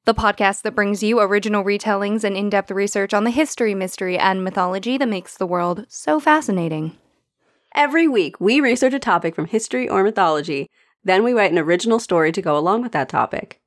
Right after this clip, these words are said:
Speaker 2: So if you'd like to support the podcast and join our awesome, creative, possibly occult community like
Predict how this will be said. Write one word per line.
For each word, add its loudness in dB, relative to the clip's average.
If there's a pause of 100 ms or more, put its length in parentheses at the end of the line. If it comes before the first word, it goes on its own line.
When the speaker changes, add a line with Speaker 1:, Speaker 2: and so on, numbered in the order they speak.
(160)
Speaker 2:
So 2
if -2
you'd -2
like -4
to -2
support -2
the -8
podcast -2
and -2
join 2
our 0
awesome, 0 (220)
creative, 2 (520)
possibly -2
occult 0
community 2
like -2